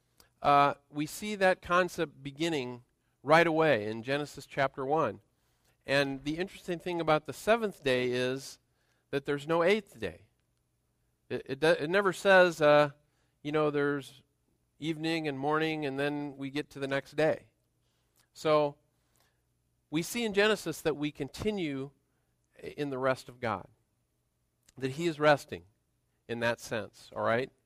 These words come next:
That, that he has done his work and he is resting. And, uh, the second thing that we see in Scripture is we see Jesus doing his work,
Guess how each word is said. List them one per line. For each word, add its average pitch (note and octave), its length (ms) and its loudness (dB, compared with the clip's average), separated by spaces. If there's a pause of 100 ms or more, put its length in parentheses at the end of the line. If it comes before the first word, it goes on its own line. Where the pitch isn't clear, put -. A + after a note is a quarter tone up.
(480)
That, A#2+ 240 -4
that B2+ 160 -4
he D#3+ 180 -4
has C#3+ 200 -4
done E3 220 0
his D#3 160 -4
work C#3+ 300 -4
and B2+ 100 -10
he B2+ 120 -8
is B2 120 -8
resting. B2+ 420 -2 (460)
And, C3+ 300 0
uh, C3 260 6 (1160)
the C#3 80 -8
second A3+ 420 2 (560)
thing D#3+ 200 -2
that D3+ 120 -2
we C#3+ 120 -2
see D3+ 200 -10
in D3 120 -4
Scripture C#3 460 -6
is C3 460 -6 (1040)
we C#3 120 -4
see F3 240 -8
Jesus D#3+ 640 -10
doing D3+ 240 -6
his F3 220 -6
work, F#2+ 220 -12